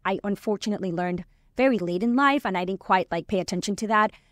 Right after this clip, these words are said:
And it goes back to the things that we're teaching kids in school and how we're not teaching the practical things like financial literacy and how to, you know, use and spend your money and how to think about money. And so that's something that I regret, that I, that I kinda wish that I had had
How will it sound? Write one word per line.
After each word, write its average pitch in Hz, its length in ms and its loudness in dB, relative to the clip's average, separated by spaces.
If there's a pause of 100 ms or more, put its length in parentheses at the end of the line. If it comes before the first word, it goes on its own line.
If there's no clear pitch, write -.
And 208 100 0
it 196 40 0
goes 277 200 6
back 220 300 4
to 220 100 -2
the 180 80 0
things 190 220 -4
that 170 100 0
we're 175 80 -2
teaching 175 380 -4
kids - 200 -4
in 175 60 -8
school 165 320 -2
and 160 80 -2
how 190 140 2
we're 175 100 0
not 202 220 -2
teaching 190 260 -4
the 175 80 -2
practical 170 560 -2
things 175 240 -2
like 160 140 -2
financial 175 500 -4
literacy 160 480 -4
and 151 100 -4
how 180 200 0
to, 156 160 -6
you 175 140 -2
know, 160 240 -4 (320)
use 208 260 0
and 165 100 -4
spend 208 240 0
your 170 100 0
money 208 200 4
and 175 100 0
how 175 80 0
to 165 80 -4
think 196 260 -4
about 160 280 0
money. 180 360 -2 (320)
And 208 200 -2
so 208 380 0
that's 285 280 2
something 240 300 0
that 202 120 2
I 180 100 2
regret, 156 480 -2
that 180 100 0
I, 175 100 0 (140)
that 180 160 0
I 175 80 -4
kinda 247 280 0
wish 190 260 -4
that 185 120 -2
I 180 140 0
had 175 180 0
had 180 220 -4